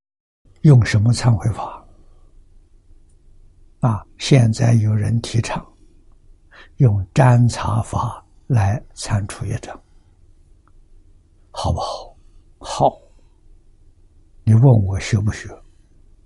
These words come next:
这个东西我过去学过，时间不长，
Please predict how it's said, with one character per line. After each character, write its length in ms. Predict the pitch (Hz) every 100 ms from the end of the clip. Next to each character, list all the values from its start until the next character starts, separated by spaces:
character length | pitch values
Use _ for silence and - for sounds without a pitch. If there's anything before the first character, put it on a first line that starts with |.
| _ - - _ _ - - -
这 140 | 139
个 100 | 120
东 180 | 110 104
西 100 | -
我 180 | 98 98
过 200 | 92 123
去 180 | 101 -
学 180 | - - 76
过， 260 | - - _ - - _ _ - - - - _ - _ _ _ _ - - - - - _ _ - - - - -
时 240 | - - 120
间 220 | 131 107
不 140 | -
长， 260 | - -